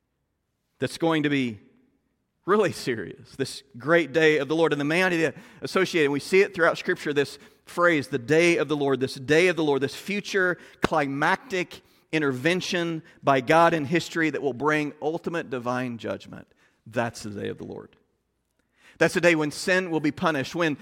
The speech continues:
when God will take his people, gather his people, and we will be with him forever in our, forever in our heavenly home that has been prepared for us.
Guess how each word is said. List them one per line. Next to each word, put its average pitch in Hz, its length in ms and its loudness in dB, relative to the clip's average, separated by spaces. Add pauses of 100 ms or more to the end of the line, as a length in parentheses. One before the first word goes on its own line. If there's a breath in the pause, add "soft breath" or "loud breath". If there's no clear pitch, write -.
when 170 160 0
God 185 240 4
will 170 140 0
take 214 260 2
his 202 160 2
people, 180 400 0
gather 208 380 2
his 202 100 2
people, 165 420 2 (300 loud breath)
and 147 140 -2
we 165 80 4
will 156 120 2
be 170 220 0
with 175 160 0
him 151 380 -2 (260 soft breath)
forever 143 320 0
in 135 80 -2
our, 131 120 -4 (160)
forever 143 280 0
in 135 80 -4
our 120 80 -6
heavenly 156 300 -6
home 123 240 -6
that 117 100 -6
has 113 100 -10
been 113 120 -10
prepared 104 320 -10
for - 160 -18
us. - 280 -20